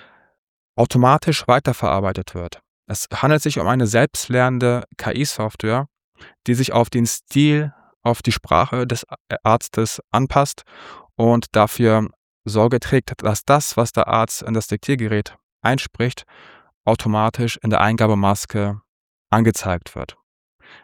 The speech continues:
Das heißt, dieser Zwischenschritt, dass der Schreibdienst das, was der Arzt hineindiktiert, abtippt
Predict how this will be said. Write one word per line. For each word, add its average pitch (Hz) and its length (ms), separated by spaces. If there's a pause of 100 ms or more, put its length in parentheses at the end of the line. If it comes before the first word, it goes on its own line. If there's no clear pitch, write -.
(120)
Das - 200
heißt, 139 300
dieser 101 260
Zwischenschritt, - 800 (640)
dass 110 160
der 101 100
Schreibdienst 107 1040
das, 127 240
was 110 160
der 107 320 (180)
Arzt - 520 (280)
hineindiktiert, 110 840 (360)
abtippt - 640